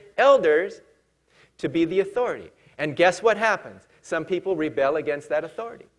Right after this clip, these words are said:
They rebel against that authority. It's the church's fault. It's the elders' fault. No, it starts in our hearts. It's our fault. We need to submit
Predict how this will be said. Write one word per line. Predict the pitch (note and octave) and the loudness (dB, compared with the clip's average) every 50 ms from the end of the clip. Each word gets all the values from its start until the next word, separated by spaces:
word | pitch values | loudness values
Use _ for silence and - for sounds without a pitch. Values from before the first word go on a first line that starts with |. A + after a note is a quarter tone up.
| _ _ | _ _
They | - E3+ D#3+ | -2 0 0
rebel | D3+ D3+ C3+ A2 B2+ C3+ C#3+ D3 | 0 0 0 2 2 2 2 2
against | C#3+ C#3+ D#3 D3+ C#3 | 0 -2 -4 -6 -4
that | - D#3+ D#3+ | -4 -6 -4
authority. | D#3+ - G3 F3 - - - - - | -4 -4 -4 -4 -4 -6 -4 2 4
It's | G3 F#3+ G3 - | 4 4 4 4
the | B3+ B3 | 4 4
church's | B3 - - - D4+ D#4+ D#4 - A#3 F#3+ - - | 4 2 -2 0 0 0 0 -2 -4 -6 -4 -2
fault. | - D#3+ D3 C#3 C3+ G3 | 2 2 2 4 2 0
It's | G3+ G3 - | -2 -4 -4
the | - C#4 B3 - - | -8 -10 -10 -6 0
elders' | - C#4+ D4 D4 C4+ C4+ A3+ F#3 - | 4 6 6 6 6 4 2 2 0
fault. | - - F3+ D3+ B2 G#2+ - | 0 0 2 2 2 2 0
No, | C#3 D#3+ G#3 G#3+ D3 B2 | -2 0 2 2 2 0
it | - - - - _ - | -2 -8 -18 -20 _ -10
starts | - - E3+ E3 E3+ E3+ - | 0 4 4 4 4 4 0
in | F3+ D#3+ | -2 0
our | D3+ C#3+ C3+ | 0 0 0
hearts. | - - F3+ C#3+ A2+ - - | 0 0 0 0 0 -2 -6
It's | D#3+ E3 - - _ | -8 -8 -8 -10 _
our | - - E3 F#3 G#3+ A3 | -20 -16 -12 -12 -12 -12
fault. | - - F3+ C#3 A2+ F#2+ _ _ _ _ _ _ _ _ _ - - - - - - - - _ _ _ | -12 -12 -12 -12 -12 -12 _ _ _ _ _ _ _ _ _ -20 -20 -20 -20 -20 -20 -20 -20 _ _ _
We | - C3+ F#3+ C4+ D4+ D4+ | -6 -4 -2 0 0 2
need | C#4+ B3 G#3+ F3+ - | 2 0 0 -2 -2
to | E3 C#3 | -6 -8
submit | - - - C#3+ C3 C3 C3 B2 G#2+ F2+ - - | -8 -8 -8 -8 -6 -4 -4 -4 -4 -6 -10 -16